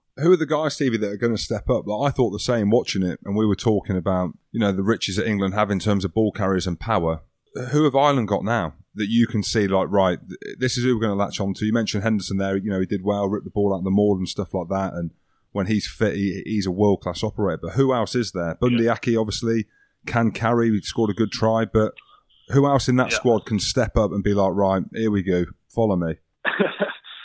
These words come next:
Speaker 2: Um, pass, next question.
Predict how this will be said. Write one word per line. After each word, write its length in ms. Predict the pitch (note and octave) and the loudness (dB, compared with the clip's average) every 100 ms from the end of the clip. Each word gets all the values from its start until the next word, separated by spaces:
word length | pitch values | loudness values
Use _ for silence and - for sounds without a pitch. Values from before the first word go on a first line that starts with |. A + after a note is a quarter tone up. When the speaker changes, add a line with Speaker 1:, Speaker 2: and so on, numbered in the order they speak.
| - - - - - | -20 -20 -20 -18 -2
Speaker 2:
Um, 480 | C#3+ D3+ D#3 D3+ C#3 - _ - _ _ _ _ | 2 4 4 2 -4 -18 _ -20 _ _ _ _
pass, 280 | C#3 C3+ E3 - | 2 2 2 -2
next 180 | D3 D3 - | -6 -6 0
question. 420 | C#3 D3 - | 0 0 -4